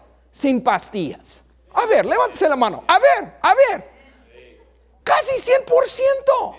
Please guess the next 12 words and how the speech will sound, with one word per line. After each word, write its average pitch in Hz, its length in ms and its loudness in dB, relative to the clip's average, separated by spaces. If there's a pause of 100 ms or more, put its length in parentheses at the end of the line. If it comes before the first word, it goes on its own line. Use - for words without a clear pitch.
(1500)
¡Qué 494 100 4 (160)
increíble! 494 840 2 (1600)
¿Sabe 285 280 -2
por 214 200 -4
qué? 233 380 -4 (1000)
Su - 220 -6
papá, 294 480 0
cuando 277 240 -2
le 226 140 4
miraba, 240 380 2 (1120)
era 285 280 4
suficiente. 294 1300 2